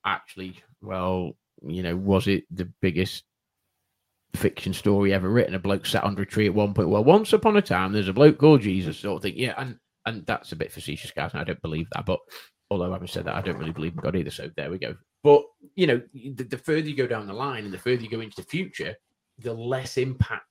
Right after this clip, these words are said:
that that religion has. And, and, and a lot of, when you go back in time, a lot of what religion is,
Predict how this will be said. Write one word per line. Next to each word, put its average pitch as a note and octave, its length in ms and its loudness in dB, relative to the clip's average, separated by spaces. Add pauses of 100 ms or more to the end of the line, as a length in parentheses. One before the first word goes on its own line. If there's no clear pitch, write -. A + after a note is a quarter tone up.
(120)
that - 180 -10
that - 200 -2
religion G#2 440 -8
has. F#2 480 -4 (120)
And, G2 280 -8 (1700)
and, A2 200 -4
and A2+ 160 -6
a G#2+ 40 -4
lot C#3 300 4
of, E3+ 180 -2 (240)
when B2 220 0
you C#3+ 100 -2
go A#2+ 140 0
back A2 220 -2
in G#2 100 -4
time, C3 540 0 (1900)
a A#2 60 -2
lot A#2+ 400 -4
of C3+ 180 -8
what A2 360 2
religion G#2+ 1300 -4
is, G#2 340 -4